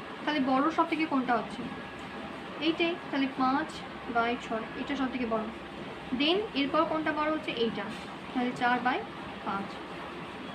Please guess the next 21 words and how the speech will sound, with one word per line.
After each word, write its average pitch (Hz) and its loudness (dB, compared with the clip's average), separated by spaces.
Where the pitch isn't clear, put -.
Then 294 4
তারপর 262 6
কোনটা 311 2
বড় 302 2
আছে? 311 -2
এইটা, 208 -2
তাহলে 247 -2
তিন 262 4
বাই 285 2
চার। 202 0
কমা 269 8
দিয়ে 269 4
দিয়ে 277 4
লিখবে। - -2
তারপরে 269 6
কোনটা 311 2
বড় 302 6
আছে? 311 -2
এইটা, 208 -2
তাহলে 240 2
দুই 247 0